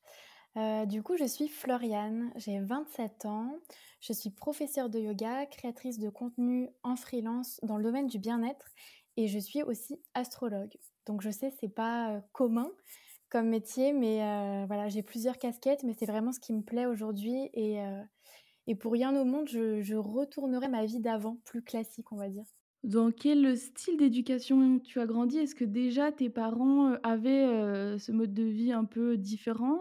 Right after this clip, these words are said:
Speaker 2: ou pas du tout ?
Speaker 1: Alors, euh, j'ai grandi dans une famille quand même qui est assez ouverte d'esprit, euh, c'est-à-dire que nos, mes parents m'encouragent vraiment et encouragent vraiment, euh, le reste de ma famille à faire, euh,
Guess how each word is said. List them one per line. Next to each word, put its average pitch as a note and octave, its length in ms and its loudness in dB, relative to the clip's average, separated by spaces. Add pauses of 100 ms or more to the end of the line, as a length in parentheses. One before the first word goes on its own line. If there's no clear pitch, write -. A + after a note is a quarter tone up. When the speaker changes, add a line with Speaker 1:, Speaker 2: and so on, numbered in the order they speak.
(120)
Speaker 2:
ou C4 160 6
pas A3+ 140 0
du G#3 140 -2
tout ? A3+ 220 -8 (220)
Speaker 1:
Alors, B3 560 0
euh, A3 760 -2
j'ai A3+ 160 0
grandi C4+ 300 -2
dans D4+ 160 0
une B3 160 2
famille B3+ 320 2
quand C4 140 -2
même C4+ 200 0
qui - 200 -2
est A3 60 4
assez A3+ 420 -2
ouverte C4 280 0
d'esprit, A#3+ 440 -2 (340)
euh, G#3+ 680 -2
c'est-à-dire A3 520 -6
que - 100 -8
nos, G#3+ 400 -2
mes G#3 300 -4
parents A3+ 240 -4
m'encouragent G#3+ 540 -4
vraiment A#3+ 420 0
et A#3 100 -2
encouragent G#3 380 -6
vraiment, A3+ 380 -2
euh, G#3+ 40 -4 (480)
le A3+ 120 2
reste B3+ 280 0
de A3+ 140 0
ma A3+ 120 0
famille A#3+ 380 0
à A#3+ 80 -2
faire, G#3+ 300 -4
euh, G3+ 200 -4